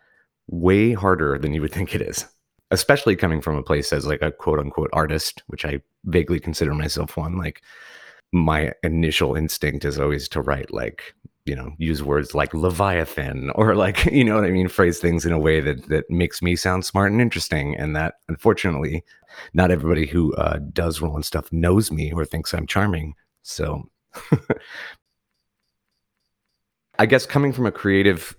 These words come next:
space as a writer, transitioning over to this kind of writing seemed daunting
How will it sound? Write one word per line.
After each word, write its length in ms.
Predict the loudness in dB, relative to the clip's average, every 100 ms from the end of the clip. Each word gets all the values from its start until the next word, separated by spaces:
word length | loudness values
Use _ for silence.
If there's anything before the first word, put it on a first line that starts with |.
| -12
space 720 | -6 0 2 2 -4 -6 -10 -4
as 160 | -2
a 80 | 2
writer, 480 | 2 2 2 0 -2 -14 _ _ _ _ -20 -6
transitioning 640 | 2 4 4 2 4 4
over 260 | 4 4 4
to 160 | 2 0
this 180 | 0
kind 220 | 0 0 2
of 80 |
writing 400 | 2 4 4 2
seemed 320 | 0 2 2 2
daunting 460 | 0 -2 -8 -12